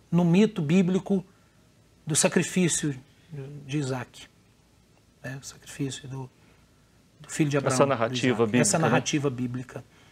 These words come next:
Speaker 1: Ali já uma, há uma indicativa, segundo Girard,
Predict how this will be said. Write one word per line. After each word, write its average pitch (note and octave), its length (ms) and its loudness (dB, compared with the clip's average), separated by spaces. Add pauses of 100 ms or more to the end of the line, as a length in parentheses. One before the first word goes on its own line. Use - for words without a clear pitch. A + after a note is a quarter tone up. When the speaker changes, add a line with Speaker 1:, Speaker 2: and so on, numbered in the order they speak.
(1400)
Speaker 1:
Ali G#3+ 680 4 (320)
já F#3+ 480 4
uma, B3+ 220 6 (220)
há G3 180 6
uma A#3+ 160 6
indicativa, F3+ 760 4
segundo D#3 400 2
Girard, D#3+ 540 2